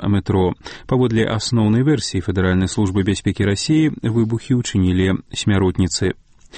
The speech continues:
У парламенце Сербіі сёння праходзяць дэбаты ў пытанні аб прынясенні афіцыйнага прабачэння за масавыя забойствы баснійскіх мусульманаў у Срэбраніцы ў дзевяноста пятым годзе.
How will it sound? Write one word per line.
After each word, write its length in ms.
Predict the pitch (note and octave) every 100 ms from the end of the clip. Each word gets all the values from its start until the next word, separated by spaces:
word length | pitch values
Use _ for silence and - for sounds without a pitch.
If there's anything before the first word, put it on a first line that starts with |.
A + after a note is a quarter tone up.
| - - - -
У 80 | C#3+
парламенце 480 | D3 D3+ D3 C#3 D3
Сербіі 480 | - E3 A2 F#2 F2
сёння 240 | A#2 A#2+
праходзяць 560 | A#2 A2+ B2+ A#2 G#2+ A2
дэбаты 400 | A2 A2+ C3 D3+
ў 80 | C#3+
пытанні 560 | A2+ A#2+ A#2+ B2+ A#2+
аб 80 | A#2
прынясенні 720 | - A#2+ A#2 - B2+ B2+ B2
афіцыйнага 720 | - - C3+ - D3+ F#2 E2+
прабачэння 720 | E2 F2+ F2+ - A#2 D3 D3+ A#2+
за 240 | B2 B2+
масавыя 480 | A#2 A2+ - G#2+ F#2+
забойствы 560 | F#2+ G2 G#2+ - A#2+
баснійскіх 640 | A2+ A2 - F#2+ - F#2 G2
мусульманаў 560 | F2+ G2 A#2 C#3+ D#3
у 160 | - A2
Срэбраніцы 720 | - A#2+ B2+ C3 B2+ - C3+
ў 400 | - - - -
дзевяноста 480 | D3 D#3 A#2 G2 G#2
пятым 400 | - F2 F2+ F2+
годзе. 320 | F#2+ F#2 F#2